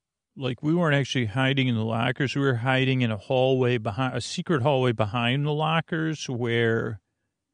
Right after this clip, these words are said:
presumably the school, this was at the high school, not our school, but where the school could just look in people's lockers without unlocking them or them even knowing it. Uh,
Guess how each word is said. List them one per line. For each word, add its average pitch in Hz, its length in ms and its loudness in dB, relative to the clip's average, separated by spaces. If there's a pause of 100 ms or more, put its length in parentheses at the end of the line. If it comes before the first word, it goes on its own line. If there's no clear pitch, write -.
(760)
presumably 135 640 0
the 120 100 -4
school, 151 500 -2
this 143 220 -2
was 135 120 -2
at 127 120 -2
the 123 100 -2
high 120 180 2
school, 110 380 -6
not 120 240 0
our 113 120 2
school, 113 260 -6
but 131 160 -2
where 127 200 4
the 117 80 0
school 143 360 0
could 120 240 0
just - 240 -8
look 131 200 2
in 127 60 0
people's 123 380 -4
lockers 123 520 0
without 123 360 2
unlocking 120 640 0
them 117 180 0
or 113 120 0
them 117 200 0
even 117 360 -2
knowing 120 480 2
it. 110 340 -4
Uh, 113 440 2